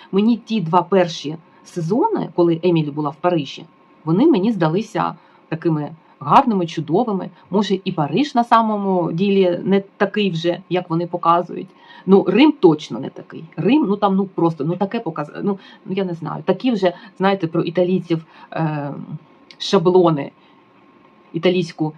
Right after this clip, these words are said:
сім'ю показують, що, е, бізнесом, значить, мати керує. Звичайно, так воно і є. Ну, ну, я не знаю, вони це показали дуже в перебільшеному такому. Ой,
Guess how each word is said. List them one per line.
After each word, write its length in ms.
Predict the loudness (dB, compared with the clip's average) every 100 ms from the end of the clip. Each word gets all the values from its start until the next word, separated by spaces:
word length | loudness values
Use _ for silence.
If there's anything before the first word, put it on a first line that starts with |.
| -10
сім'ю 400 | -2 2 4 4
показують, 680 | 4 4 4 2 -2 -6 -6
що, 480 | -6 -4 -2 -6 -10
е, 400 | -14 -14 -16 -20 -20 _ -20 -4
бізнесом, 800 | 0 2 2 0 -2 -4 -4 -8
значить, 340 | -10 -8 -10 -4
мати 400 | 4 6 6 2
керує. 600 | -2 -2 -2 -4 -2 -2 -4 -20 -20 _ _ _ _
Звичайно, 680 | -8 -4 -2 0 -2 0 -2
так 300 | 2 2 2
воно 220 | -2 -2 -4
і 60 |
є. 240 | -4 -2 0
Ну, 180 | -2 -4 -12 -8
ну, 80 | -4
я 80 | -2
не 80 | 0
знаю, 320 | 0 0 0
вони 240 | 0 -2
це 160 | -2 -6
показали 540 | -6 -4 0 2 0
дуже 540 | -2 -2 -2 0 -2 -4 _ _ _ _ _ _ _ _ -20 -20 -20 _ _ _ _ _ _
в 40 | -4
перебільшеному 840 | 0 2 0 -2 -4 -6 -10 -8 -8
такому. 480 | -12 -10 -10 -10 -14 _ -20 -20 _ -20 _ _ -20 _ _ _ _
Ой, 240 | -2 0